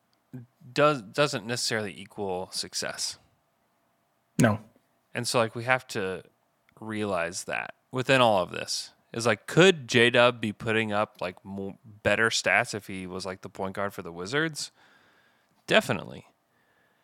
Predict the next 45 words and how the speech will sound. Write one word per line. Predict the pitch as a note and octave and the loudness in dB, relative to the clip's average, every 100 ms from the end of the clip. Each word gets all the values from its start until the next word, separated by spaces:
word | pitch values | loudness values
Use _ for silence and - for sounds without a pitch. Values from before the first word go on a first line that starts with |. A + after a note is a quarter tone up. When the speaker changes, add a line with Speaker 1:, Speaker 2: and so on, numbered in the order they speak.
| _ _ _ | _ _ _
Speaker 1:
But | B2+ | 2
are | C3+ | 4
you | C#3+ C3+ | 2 0
getting, | A#2 B2+ E3 | 2 4 4
like, | C3+ A#2 - | 2 0 -2
the | A2+ | -4
best | F#2+ - - G2+ A#2 - - G#2+ | -4 -4 2 2 2 -4 -4 0
outcome | G#2+ - - F#2 - | 0 -2 -4 -4 -2
of | G#2+ G#2 | -4 -4
him | - D2 C2+ - - _ _ _ _ _ - | -8 -12 -12 -18 -20 _ _ _ _ _ -10
if | A#2 | -6
that's | - G#2 - | 0 0 0
what | G#2+ | -6
he | G2 | -4
is? | G2+ A#2 A2+ | -2 -2 -4
Like, | G2 - | -8 -4
I | G#2+ | -4
don't | G2+ | -2
know. | G2 A2+ F2+ - _ _ _ _ | -2 -2 -4 -10 _ _ _ _
Like, | A2 | -18
the | - | -8
Thunder | A2+ C#3+ D3 | 0 4 6
are | B2 | 6
definitely | A#2 A2+ B2 A2 | 4 0 0 -6
putting | G#2+ A2+ G#2+ | -4 -4 -2
him | G#2+ G#2 | -4 -6
in, | G2+ | -6
in, | F#2+ D#2 | -8 -10
in | - A2 | -10 -6
a | G2 | -6
ton | - - B2 B2 A#2 | -6 -6 2 2 2
of | G#2 | -2
different | A2 G#2+ G2 | -6 -6 -10
positions, | A2 F#2+ - - F2+ - - _ _ _ - | -10 -8 -8 -10 -12 -14 -18 _ _ _ -6
teaching | C#3+ - C3+ | -4 -2 0
him | A#2+ G#2+ | 2 2
how | G#2+ F#2+ | 2 0
to | F#2 | 0
play, | - G2 - - | -8 -12 -12 -10
teaching | A#2+ A2+ | -8 -6
him | A2+ | -4
how | G#2+ | -4
to | G2 | -6
play | - F#2+ | -6 -10
correctly | - F2+ E2 - F2 F#2 | -8 -8 -8 -10 -14 -14